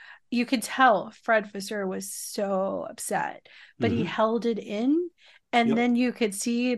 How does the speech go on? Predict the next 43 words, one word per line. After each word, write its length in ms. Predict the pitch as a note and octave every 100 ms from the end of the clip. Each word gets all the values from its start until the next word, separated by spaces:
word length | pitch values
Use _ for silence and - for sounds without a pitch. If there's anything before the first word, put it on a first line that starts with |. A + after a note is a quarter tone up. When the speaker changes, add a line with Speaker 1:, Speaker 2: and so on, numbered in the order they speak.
| -
Speaker 1:
his 200 | G#3+ G3
brain 480 | G3 G3+ G#3+ B3 A3+
was 160 | G#3+
working. 500 | G3+ G#3 G#3 B3+ A3+
And 80 | G3
then 140 | G3
the 80 | G3+
way 180 | G3 G3+
he 220 | G3+ A3+
was, 220 | G3 G3 - _ _ - -
I 80 | A#3+
mean, 160 | A3+ G3 - - -
the 80 | A#3+
fact 260 | D#4 E4+
that 140 | C4+ -
the 80 | G3+
team 320 | - C#4+ C4
was 120 | G#3+
able 220 | A3+ G#3+
to 100 | G3+ G3
rebuild 560 | F#3+ A#3+ G#3+ A3 G#3+
everything 600 | F#3+ F#3 F#3+ G3 F#3 F#3 - _
before 340 | - F#3+ G#3+ G3
free 220 | G3 F#3+
practice 460 | F#3+ E3+ - F#3+ -
two, 400 | G3+ F3+ F3 G3 - - - _ G3
I 140 | G3+
thought, 300 | G3+ G3+ G3 _ C#4+ -
as 220 | G#3+ G3+
we're 180 | G#3+ G3+
waiting, 800 | F#3+ G#3 B3+ B3 G3+ F#3+ F#3+ G3+ - _ _ _
I 120 | G3
thought 240 | G3 G3 G3
to 120 | G#3+
myself, 380 | G3+ G3 G3 F3+
"They're 160 | G3
not 160 | F#3 F3
gonna 160 | F3+
get 240 | F3 F3 E3+ _
to 140 | - E3
free 200 | F3+ F3
practice 580 | F3 F3 - - -
two." 320 | - - -